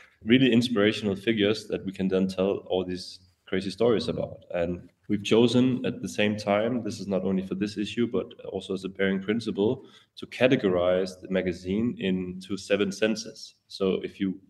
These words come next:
read the magazine, you'll be taken through seven senses. And again, this is a wonderful way of telling stories because it gives us a, a nice and broad toolbox to, you know, find the right protagonist, figure out exactly how do they contribute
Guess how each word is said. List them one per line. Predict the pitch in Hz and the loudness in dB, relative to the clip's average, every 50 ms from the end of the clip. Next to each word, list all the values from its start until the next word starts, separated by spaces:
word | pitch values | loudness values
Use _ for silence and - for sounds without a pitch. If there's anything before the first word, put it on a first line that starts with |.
| _ _ _ _ - | _ _ _ _ 2
read | 117 120 120 120 | 2 2 4 2
the | 107 | 2
magazine, | 98 95 92 95 92 - - 98 101 107 110 101 | 0 0 0 -2 -6 -8 -4 -2 0 0 0 -2
you'll | - 95 - - - | -2 -6 -8 -8 -10
be | - 92 | -14 -14
taken | - - - 117 110 110 113 113 110 | -14 -2 0 0 0 0 -2 -8 -12
through | 110 - - 110 107 110 113 110 107 - - - | -12 -8 -2 0 2 4 4 2 0 -2 -8 -16
seven | - - - 110 104 104 101 101 | -20 -2 2 2 4 4 2 0
senses. | - - - 104 104 - - 143 165 - - - - - - - - - - - _ _ _ _ _ - | -2 -2 0 0 -2 -2 -4 -6 -8 -8 -10 -16 -20 -20 -20 -20 -20 -20 -20 -20 _ _ _ _ _ 2
And | 95 98 101 104 104 101 101 101 98 98 98 - - | 4 6 8 8 8 8 6 6 4 2 -2 -4 -4
again, | 107 101 95 104 110 113 113 104 | -4 2 4 4 6 6 4 4
this | 107 107 - - | 2 0 0 -4
is | - - - 98 | -6 -6 -4 -2
a | 98 92 95 - | -2 -2 -2 -4
wonderful | - 98 104 107 117 120 107 - 104 95 | 0 4 4 6 6 4 2 2 0 2
way | 95 95 101 101 | 4 4 4 4
of | 92 - - | 2 0 -2
telling | - - 90 87 87 | -6 -4 -4 -4 -6
stories | - - 117 98 110 139 160 170 165 - | -4 0 2 2 4 2 2 0 -4 -6
because | - 107 - - 90 85 - | -10 -10 -10 -8 -10 -10 -10
it | 92 - | -10 -6
gives | 104 98 98 95 98 | -6 -6 -6 -6 -6
us | 92 92 | -4 -2
a, | 92 90 85 82 - - - | 0 0 0 -2 -4 -8 -8
a | 92 | -4
nice | 95 92 90 92 98 92 98 | 0 2 2 2 2 2 0
and | 95 87 | -4 -4
broad | - 95 95 95 95 - | -4 -2 -2 -2 -4 -4
toolbox | - 120 127 127 - 90 90 101 113 - - - - | -2 0 0 0 2 2 2 2 0 -2 -8 -8 -4
to, | 98 92 92 92 - - - - _ _ _ _ _ _ _ _ _ | -2 0 0 -2 -4 -10 -20 -20 _ _ _ _ _ _ _ _ _
you | 104 101 | 0 0
know, | 90 85 82 | 2 2 0
find | - - - 95 101 98 | 0 2 4 4 4 4
the | 98 101 | 6 6
right | 101 101 98 - - - - - | 6 4 4 0 -6 -16 -12 -10
protagonist, | - 101 - 104 101 98 104 101 98 98 101 98 - - - | -10 -2 2 2 2 4 4 4 4 2 2 0 -4 -8 -6
figure | - 107 98 101 95 | -6 -2 0 2 4
out | 95 95 95 - - - | 4 4 4 2 -2 -6
exactly | 95 95 104 101 98 98 | -4 -2 0 0 0 0
how | 92 98 95 98 98 | -2 0 0 2 4
do | 104 98 90 | 4 4 4
they | 92 98 107 110 | 4 4 2 2
contribute | - 110 104 104 - 113 113 113 117 123 120 117 | 2 0 0 0 0 -2 0 2 2 2 2 -2